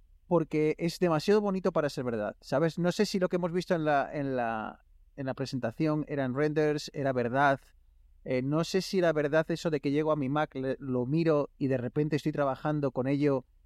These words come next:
a escala infinita. Eh, no sé qué tal se van, no sé si los au-, altavoces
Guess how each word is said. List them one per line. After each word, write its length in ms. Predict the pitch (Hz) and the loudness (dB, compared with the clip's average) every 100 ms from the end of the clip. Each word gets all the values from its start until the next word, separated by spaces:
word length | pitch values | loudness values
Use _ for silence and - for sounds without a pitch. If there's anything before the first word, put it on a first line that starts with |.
| - - | -20 -12
a 420 | - 127 117 107 - - _ _ - - - | -4 0 0 -2 -6 -16 _ _ -20 -18 -12
escala 420 | - - 151 151 | -8 -2 2 2
infinita. 680 | 135 - 123 156 165 165 - _ _ _ _ - | 0 -2 -2 0 0 0 -4 _ _ _ _ -6
Eh, 420 | 127 123 123 - | -2 0 -2 -2
no 260 | 156 151 165 | -4 -2 0
sé 200 | - 208 | 0 0
qué 140 | 190 | 0
tal 240 | 175 175 180 | 2 2 2
se 180 | - | 0
van, 200 | 147 160 160 | 2 0 -2
no 100 | 165 | -2
sé 100 | 220 | -2
si 100 | 226 | 0
los 180 | 190 180 | -2 2
au-, 120 | 160 | 0
altavoces 720 | - 143 139 139 160 170 - | 0 0 2 2 2 0 -2